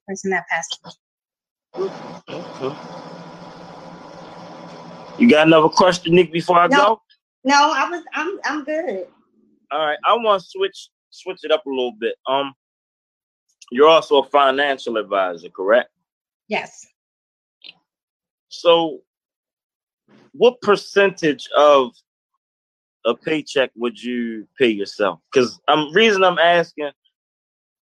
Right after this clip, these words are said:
Speaker 2: I wish I had a listened, but a long time ago, my uncle always told, this when I worked at McDonald's in nineteen ninety-three. My uncle said, "Pay yourself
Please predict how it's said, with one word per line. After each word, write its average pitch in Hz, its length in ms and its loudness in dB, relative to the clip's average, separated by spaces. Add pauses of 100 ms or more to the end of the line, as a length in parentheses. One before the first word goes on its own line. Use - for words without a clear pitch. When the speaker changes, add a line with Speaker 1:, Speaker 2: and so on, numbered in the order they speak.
Speaker 2:
I 123 60 2
wish 175 240 0
I 147 120 4
had 117 80 2
a 117 40 -4
listened, 131 400 -4
but 113 100 -6
a 104 40 -8
long 139 420 -2
time 127 300 -2
ago, 117 240 -4
my 127 240 0
uncle 143 380 -2
always 123 580 2
told, 123 340 -4
this 175 140 -4
when 165 100 -2
I 165 80 4
worked 151 240 2
at 131 100 0
McDonald's 123 640 0
in 107 80 -16
nineteen 113 360 -8
ninety-three. 101 560 -14 (640)
My 175 140 6
uncle 180 200 0
said, 147 400 4 (180)
"Pay 185 200 6
yourself 170 680 2